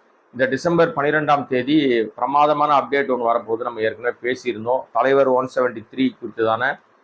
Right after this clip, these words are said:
அதிகாரப்பூர்வ அறிவிப்பு. அஹ், சுந்தர் சி ஓடி போன பிறகு மிக பிரமாதமான இளம் இயக்குனரே அறிவிக்க போறாரு அப்படின்லாம் நம்ம நிறைய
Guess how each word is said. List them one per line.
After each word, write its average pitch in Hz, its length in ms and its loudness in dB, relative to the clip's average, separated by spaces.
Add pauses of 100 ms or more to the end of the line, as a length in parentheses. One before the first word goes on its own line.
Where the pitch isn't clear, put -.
(120)
அதிகாரப்பூர்வ 127 760 2
அறிவிப்பு. 120 540 -2 (460)
அஹ், 113 320 2
சுந்தர் 151 240 2
சி 143 180 -2
ஓடி 139 300 2
போன 127 280 -2
பிறகு 139 540 -2 (720)
மிக 139 280 2
பிரமாதமான 147 720 0 (800)
இளம் 175 320 4
இயக்குனரே 143 540 0
அறிவிக்க 123 360 0
போறாரு 113 320 0
அப்படின்லாம் 110 400 -4
நம்ம 117 160 -6
நிறைய 110 240 -2